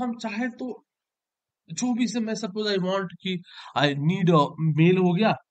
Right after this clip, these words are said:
I also need कि वो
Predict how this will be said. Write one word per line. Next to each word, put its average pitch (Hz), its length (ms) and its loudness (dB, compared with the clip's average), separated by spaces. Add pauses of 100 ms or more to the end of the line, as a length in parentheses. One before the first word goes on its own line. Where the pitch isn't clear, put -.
(640)
I 175 320 4
also 185 300 4
need 180 160 4 (100)
कि 170 100 6 (2250)
वो 220 80 -2